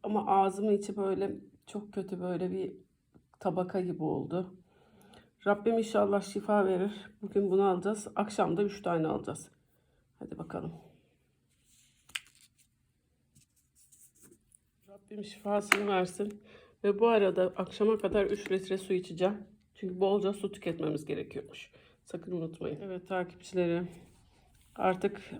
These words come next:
hapları üçer üçer almaya başladık. Bu akşam üç tane alacağım.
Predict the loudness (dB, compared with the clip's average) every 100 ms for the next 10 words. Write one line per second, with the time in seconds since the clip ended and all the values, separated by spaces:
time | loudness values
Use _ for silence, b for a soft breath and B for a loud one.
0 | -16 -14 -2 0 4 4 4 2 2 0
1 | 2 2 2 4 4 2 0 -2 -4 -2
2 | -4 -8 -2 0 0 2 2 2 -2 -4
3 | -4 -2 -2 0 2 0 2 2 2